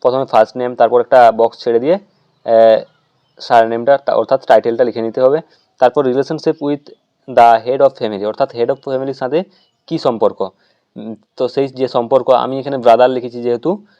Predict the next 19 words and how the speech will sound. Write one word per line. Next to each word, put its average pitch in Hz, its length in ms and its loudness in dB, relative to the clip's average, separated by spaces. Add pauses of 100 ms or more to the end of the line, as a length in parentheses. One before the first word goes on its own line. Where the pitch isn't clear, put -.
(160)
আবেদনকারীর 127 520 0
ভাই, 117 260 2
সেই 127 140 -6
জন্য। 117 320 -4 (500)
তারপর 123 320 2
এখানে 147 200 -6
father, 127 440 4
mother 127 240 0
ও 123 160 -4
স্পাউস 110 340 0
নেম, 104 100 -10
এখানে 123 200 -8
বাবার 120 260 4
নামটা, 120 360 -6 (420)
বাবার 123 180 4
নামটা 123 240 -4
লিখে 120 220 -4
নিবে, 117 240 -2 (720)
ফার্স্ট, 123 220 2